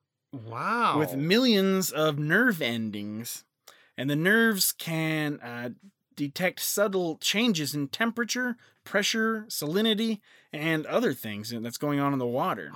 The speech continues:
Speaker 1: Wow, interesting.
Speaker 2: And it's believed they can sense when the ice is about to freeze through,
Speaker 1: Huh.
Speaker 2: through their tusk.
Speaker 1: Interesting.
Speaker 2: It sounds useful, like a useful tool, but this is kind of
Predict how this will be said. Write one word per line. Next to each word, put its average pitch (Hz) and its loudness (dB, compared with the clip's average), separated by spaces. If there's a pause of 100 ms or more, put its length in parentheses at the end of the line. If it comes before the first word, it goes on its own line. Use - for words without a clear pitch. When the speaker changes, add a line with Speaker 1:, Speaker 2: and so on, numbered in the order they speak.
(180)
Speaker 1:
Wow, 180 -18
interesting. 143 -14 (120)
Speaker 2:
And 131 -4
it's 139 -4
believed 175 2
they 170 2
can 160 -2
sense - -2
when 156 -2
the 151 -4
ice 202 0
is 139 -6
about 147 0
to 131 -6
freeze 143 -6 (440)
through, 233 4
Speaker 1:
Huh. 131 -2
Speaker 2:
through 285 0
their 139 0
tusk. - -10 (100)
Speaker 1:
Interesting. 180 -10
Speaker 2:
It 147 -2
sounds 269 2
useful, 143 0
like 143 -12
a 143 -6
useful 175 -2
tool, 175 0
but - -8 (880)
this 175 0
is 185 0
kind 202 6
of 165 -2